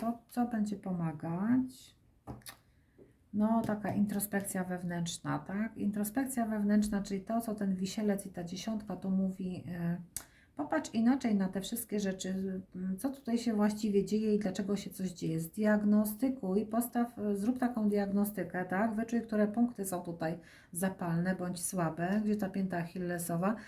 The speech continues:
a co będzie pomagać? Hermit, tak? No, wejrzyj, rzesz tam w głąb. Zrób też rachunek sumienia. Może to ty się nie dość mocno, e, angażujesz, skupiasz, może gdzieś indziej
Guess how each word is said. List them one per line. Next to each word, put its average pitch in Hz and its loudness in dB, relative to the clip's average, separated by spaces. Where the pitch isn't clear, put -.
a 196 -4
co 214 0
będzie 208 6
pomagać? 196 0
Hermit, 202 2
tak? 185 -4
No, 180 0
wejrzyj, 175 0
rzesz 175 -2
tam 175 -4
w 165 -2
głąb. 165 2
Zrób 208 -2
też 196 -2
rachunek 190 2
sumienia. 220 4
Może 175 -2
to 180 -6
ty 254 -2
się 240 0
nie 175 0
dość 180 -6
mocno, 175 0
e, 175 0
angażujesz, 190 0
skupiasz, 196 -2
może 180 -4
gdzieś 175 -8
indziej 180 -2